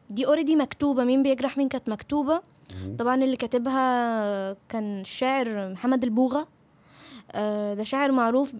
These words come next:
Speaker 1: عمل أغنية زلزال، اشتغل مع مح-، محمود الليثي وناس،
Speaker 2: مصري.
Speaker 1: آه، مصري، شاعر معروف في حتة الشعبي.
Speaker 2: شعبي، أوكي.
Speaker 1: بس، آه، آه،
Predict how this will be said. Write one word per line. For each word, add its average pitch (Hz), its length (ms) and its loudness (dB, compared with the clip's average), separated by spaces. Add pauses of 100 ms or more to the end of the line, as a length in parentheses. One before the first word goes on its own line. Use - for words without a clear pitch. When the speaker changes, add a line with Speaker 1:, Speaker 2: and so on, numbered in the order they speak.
Speaker 1:
عمل 254 320 0
أغنية 247 320 0
زلزال، 240 800 2
اشتغل 247 460 -2
مع 220 380 0
مح-، 220 260 -10
محمود 240 360 -2
الليثي 277 580 0 (1000)
وناس، 233 520 0
Speaker 2:
مصري. 294 300 -2
Speaker 1:
آه، - 40 -20 (340)
مصري، 247 520 0
شاعر 311 280 0
معروف 277 360 2
في - 100 -12
حتة 277 340 -2
الشعبي. 220 580 -2
Speaker 2:
شعبي، 78 320 -8
أوكي. 76 300 -14 (220)
Speaker 1:
بس، 226 360 -6
آه، 214 360 2 (100)
آه، 196 480 -4